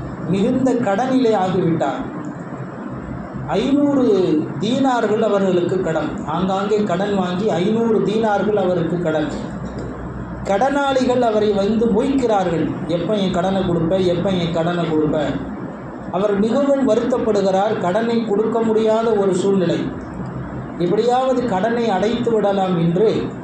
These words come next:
ஒரு வியாபாரியிடத்திலே செல்கிறார்.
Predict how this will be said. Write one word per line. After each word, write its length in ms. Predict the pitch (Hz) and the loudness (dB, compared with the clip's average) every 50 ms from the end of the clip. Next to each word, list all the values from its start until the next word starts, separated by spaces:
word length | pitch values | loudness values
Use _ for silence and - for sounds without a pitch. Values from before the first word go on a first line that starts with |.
| - - - - - - - 175 | -10 -10 -10 -10 -10 -8 -2 0
ஒரு 200 | 196 208 214 208 | 2 2 4 2
வியாபாரியிடத்திலே 1160 | 190 190 190 185 202 254 254 254 254 254 254 247 247 233 220 214 190 - 202 185 185 196 202 | 2 2 2 2 2 2 2 2 2 2 2 2 2 2 2 2 2 2 2 2 2 2 2
செல்கிறார். 580 | 196 190 190 196 180 185 175 170 156 131 127 | 2 2 2 2 2 2 0 0 0 -2 -2